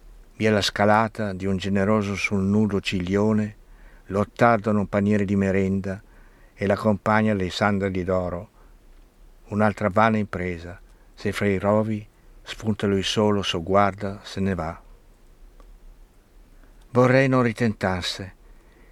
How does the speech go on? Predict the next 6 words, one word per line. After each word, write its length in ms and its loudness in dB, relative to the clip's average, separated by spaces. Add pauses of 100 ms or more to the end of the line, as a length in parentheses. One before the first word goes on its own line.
che 120 0
la 80 6
barca 340 2
delle 260 2
Controdanadi 920 0
ripartisse, 880 -4